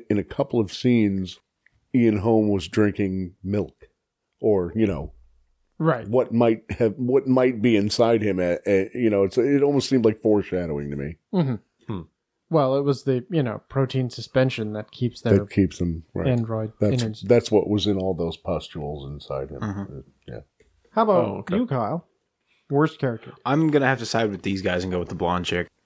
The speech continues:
Speaker 4: I was
Speaker 2: Mm.
Speaker 4: like, "You're just fucking annoying."
Speaker 3: Well, I mean, there's a lot more that could have gone with the character. Again, I don't think that the actress did a bad job. I just don't think they gave her a lot
Speaker 1: No,
Speaker 3: more
Speaker 1: there
Speaker 3: work.
Speaker 1: wasn't a lot of story with her. So.
Speaker 2: Right.
Speaker 3: Yeah.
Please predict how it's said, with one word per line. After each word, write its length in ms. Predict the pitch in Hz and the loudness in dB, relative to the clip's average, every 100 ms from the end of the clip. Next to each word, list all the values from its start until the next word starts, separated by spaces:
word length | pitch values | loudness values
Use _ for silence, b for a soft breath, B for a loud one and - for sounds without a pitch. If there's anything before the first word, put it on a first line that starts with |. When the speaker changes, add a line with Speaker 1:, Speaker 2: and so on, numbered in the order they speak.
| _ 135 | _ 2
Speaker 4:
I 40 | |
was 80 | 123 | 4
Speaker 2:
Mm. 20 | |
Speaker 4:
like, 180 | 98 95 | 4 0
"You're 80 | 92 | -4
just 260 | 104 104 - _ _ - | 0 0 -2 _ _ -2
fucking 300 | 117 101 90 | -2 0 -2
annoying." 640 | 85 85 85 85 87 87 _ _ _ _ _ _ - | -4 -2 -2 -2 -6 -10 _ _ _ _ _ _ -6
Speaker 3:
Well, 140 | 202 202 | -2 0
I 40 | |
mean, 280 | 185 185 165 - | 0 0 0 0
there's 220 | 151 143 | 0 2
a 60 | |
lot 240 | 147 147 135 | 2 0 2
more 160 | 131 | 0
that 180 | 113 - | 2 -2
could 160 | - 131 | -2 -2
have 100 | 110 | 0
gone 200 | 113 95 | 0 -2
with 100 | 90 | -6
the 60 | |
character. 340 | - 113 85 - - | -4 -2 -2 -4 -6
Again, 380 | 107 120 85 | 0 2 2
I 100 | 80 | -2
don't 320 | 90 113 113 - | -2 0 -2 -2
think 200 | 110 - | -2 -2
that 100 | - | -2
the 100 | 95 | 0
actress 320 | 90 - 85 | 0 -2 -6
did 180 | 95 85 | -4 -4
a 40 | |
bad 260 | 90 78 76 | -4 -8 -2
job. 400 | 98 85 69 69 | 0 0 -2 -6
I 60 | |
just 200 | - - | -6 -2
don't 200 | 98 - | -2 -2
think 160 | 92 87 | -4 -4
they 80 | 82 | 0
gave 180 | 92 | 0
her 80 | 90 | 0
a 60 | 80 | -2
lot 160 | 82 | -2
Speaker 1:
No, 80 | 151 | 2
Speaker 3:
more 80 | 131 | 2
Speaker 1:
there 100 | 107 | 4
Speaker 3:
work. 60 | 110 | 2
Speaker 1:
wasn't 220 | 107 107 | 0 0
a 20 | |
lot 140 | 98 92 | 0 0
of 60 | |
story 460 | - - 92 92 85 | -2 0 2 0 -2
with 200 | 82 78 | -6 -6
her. 260 | 78 78 - | -6 -6 -8
So. 140 | - | -2
Speaker 2:
Right. 140 | 127 110 | -2 -2
Speaker 3:
Yeah. 140 | 82 | -6